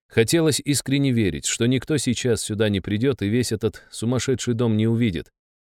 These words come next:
К счастью, кабинет полковника находился в самом конце коридора за поворотом. Соответственно, моя вера имела веские основания. Из-за двери доносились приглушенные, но вполне разборчивые голоса.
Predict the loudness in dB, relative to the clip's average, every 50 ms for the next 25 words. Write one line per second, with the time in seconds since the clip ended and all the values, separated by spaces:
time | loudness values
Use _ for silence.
0 | _ _ 0 0 0 2 2 0 -2 -2 0 0 0 2 2 0 0 0 0 -2
1 | 0 0 0 0 0 0 0 0 -2 -2 -2 -2 -2 0 0 0 0 0 -2 -6
2 | -4 -2 -2 -2 0 0 -2 -2 -2 -2 -2 0 -2 -2 -2 0 -2 -2 0 0
3 | 0 2 2 0 0 -2 -4 -6 -4 -2 0 2 2 2 0 0 -4 -8 -10 -10
4 | -14 _ _ _ _ _ -4 -2 -2 0 0 -2 -4 -4 -6 -4 -2 0 0 2
5 | 2 2 2 2 2 2 2 2 0 0 0 0 -2 -2 -2 0 2 2 2 2
6 | 0 0 0 0 -2 -2 -2 -4 -6 -6 -6 -6 -6 -6 -6 -8 -8 -12 -14 -18
7 | -20 _ _ _ _ _ _ _ _ _ _ _ _ _ _ -6 0 0 2 2
8 | 4 2 4 4 4 2 2 2 2 0 0 0 0 0 0 -2 -2 -6 -8 -12
9 | _ _ _ _ _ -4 -4 0 0 0 0 0 0 0 0 2 2 2 2 2
10 | 0 0 0 0 0 2 2 2 0 0 0 0 -2 -2 -2 -2 -4 -2 0 0
11 | 0 0 0 0 0 0 -2 -4 -6 -8